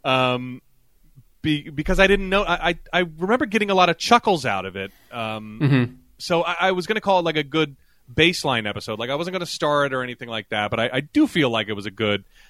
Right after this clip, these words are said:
Speaker 1: baseline episode. But
Speaker 2: Okay.
Speaker 1: but now I'm
Speaker 2: Okay.
Speaker 1: wondering if it's as good as I, I thought it was, because you made it, you raised a lot of good points,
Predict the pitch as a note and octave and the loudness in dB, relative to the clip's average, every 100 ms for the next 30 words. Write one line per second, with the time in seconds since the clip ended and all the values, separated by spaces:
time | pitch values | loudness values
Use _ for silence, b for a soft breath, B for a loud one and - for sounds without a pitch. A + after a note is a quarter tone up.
0 | _ B2 B2 - A#2 G#2+ G#2 A2 G#2+ G#2 | _ 2 2 2 -2 -2 -2 -4 -2 -2
1 | G#2+ A2 G#2+ _ _ D4+ F#4 F#4 D3+ B3+ | 0 0 0 _ _ -2 2 2 0 0
2 | C3+ C3+ D#3 D#3+ D3+ C#3+ C3+ B2+ B2+ A#2+ | 0 4 4 4 4 2 -2 -4 -8 -8
3 | - B2+ B2 A#2+ A2+ A2 A2 - _ - | -2 0 0 -2 0 0 -2 -8 _ -8
4 | B2+ D3+ E3 D3 G#2 F#2+ A#2+ - B2 A#2 | -2 4 6 6 0 -6 -8 -4 0 0
5 | A2+ B2+ C3+ C#3+ B2 A#2 C3 B2+ A#2 A#2 | 0 2 2 2 -2 0 0 -2 -2 -4
6 | A2+ A2+ - C#3 B2 G2 - | -4 -8 -6 -6 -6 -8 -14